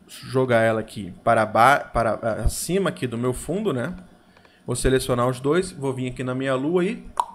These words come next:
e ele então vai criar uma máscara aqui, ou seja, agora esse roxo só tá atuando dentro do fundo aqui, mas o fundo meio que ele só serviu como máscara aqui, né? Então vou duplicar o fundo ainda, clico no de baixo e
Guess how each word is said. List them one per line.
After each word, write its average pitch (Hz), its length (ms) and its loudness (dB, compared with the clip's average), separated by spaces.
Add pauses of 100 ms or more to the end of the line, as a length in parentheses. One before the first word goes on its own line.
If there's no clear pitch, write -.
(400)
e 120 60 -4
ele 123 120 -4
então 123 220 0
vai 131 100 -2
criar 127 180 -2
uma 139 120 0
máscara 123 460 -2
aqui, - 140 -8
ou 110 60 -4
seja, 104 300 -4
agora 113 220 0
esse 117 120 -6
roxo - 280 -4
só 123 120 -2
tá 131 200 0
atuando 135 360 -2
dentro 151 460 -4
do 156 100 -4
fundo 147 260 -6
aqui, 180 320 -4 (360)
mas 180 180 4
o 208 80 2
fundo 190 300 0
meio 185 180 2
que 190 100 -6
ele 185 480 -2 (160)
só - 260 0
serviu 151 300 0
como 175 220 0
máscara 156 400 2
aqui, 190 160 -4
né? 110 100 -4
Então 120 220 -4
vou 127 140 -2
duplicar 165 580 0
o 214 60 -2
fundo 135 340 -4
ainda, 131 420 -4 (540)
clico 175 300 0
no 143 140 -2
de 143 100 -4
baixo 139 500 2 (120)
e 165 140 -4